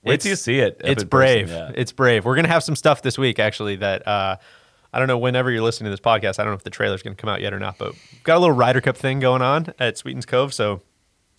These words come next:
Speaker 2: people will get to see Tron under the gun, uh, this week.
Speaker 1: Well, I was actually a little concerned we wouldn't have enough to talk about this week, which is why I came up with the, uh, let's do a P G A Tour composite course.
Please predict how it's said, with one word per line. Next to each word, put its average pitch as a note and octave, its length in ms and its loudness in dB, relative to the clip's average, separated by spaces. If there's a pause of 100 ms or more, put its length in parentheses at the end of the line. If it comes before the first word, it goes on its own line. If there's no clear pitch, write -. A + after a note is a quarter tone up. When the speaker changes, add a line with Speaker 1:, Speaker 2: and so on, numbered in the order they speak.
(100)
Speaker 2:
people A#2+ 180 -2
will A#2 60 2
get A2+ 160 -4
to G#2 60 -6
see A2+ 160 -8
Tron G#2+ 360 -4
under G#2+ 240 -4
the G2+ 80 -12
gun, G2+ 340 -6 (240)
uh, G2+ 360 -2 (120)
this A2 160 -10
week. G#2 240 -8 (420)
Speaker 1:
Well, B2 160 -2
I D#3+ 180 2
was F3+ 180 -2
actually B2+ 260 2
a - 20 -6
little A#2 160 0
concerned G#2 340 -4
we F#2+ 80 -6
wouldn't F#2 220 -2
have F2 80 0
enough F2 160 -2
to - 80 -20
talk F2 200 -2
about D#2+ 160 -2
this D#2+ 160 -12
week, D#2+ 200 -8
which D2+ 160 -12
is E2 100 -12
why E2 200 0
I E2 40 -2
came E2+ 240 -6
up D#2 140 -6
with E2 100 -8
the, E2 220 -6
uh, D2 340 -6 (180)
let's F#2+ 200 -8
do G2+ 160 -2
a F2 80 0
P G#2 160 -4
G F#2 140 -4
A F2 60 -4
Tour F#2+ 220 -4
composite F#2 540 -6
course. A#2 360 0